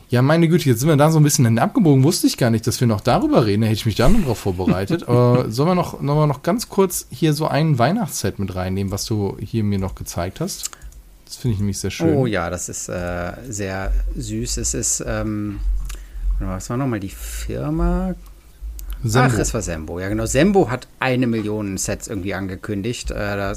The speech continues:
Speaker 2: könnten wir jetzt die ganze halbe Stunde nur damit verbringen, die irgendwie aufzuzählen. Sehr viele Autos,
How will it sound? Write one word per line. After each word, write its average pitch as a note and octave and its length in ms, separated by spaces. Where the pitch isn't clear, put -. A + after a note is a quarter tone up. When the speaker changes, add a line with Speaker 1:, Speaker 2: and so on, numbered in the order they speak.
Speaker 2:
könnten A#2+ 220
wir A2 60
jetzt - 300
die A2 60
ganze A#2+ 260
halbe A2 180
Stunde A#2+ 300
nur A#2 180
damit A2 240
verbringen, A#2 380
die A2 60
irgendwie G2+ 240
aufzuzählen. G#2+ 680
Sehr A2+ 340
viele A#2+ 380
Autos, A2+ 600